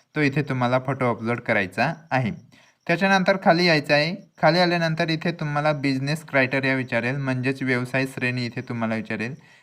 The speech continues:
याच्या अगोदर तुम्ही, अ, कोणता जो काही व्यवसाय आहे तो करत आहात का,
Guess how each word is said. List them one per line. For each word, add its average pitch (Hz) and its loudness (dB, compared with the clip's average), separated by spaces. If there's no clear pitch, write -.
याच्या 147 2
अगोदर 170 2
तुम्ही, 165 -2
अ, 147 2
कोणता 143 -2
जो 147 -2
काही 151 0
व्यवसाय 131 0
आहे 135 0
तो 135 -12
करत 135 -2
आहात 131 4
का, 123 0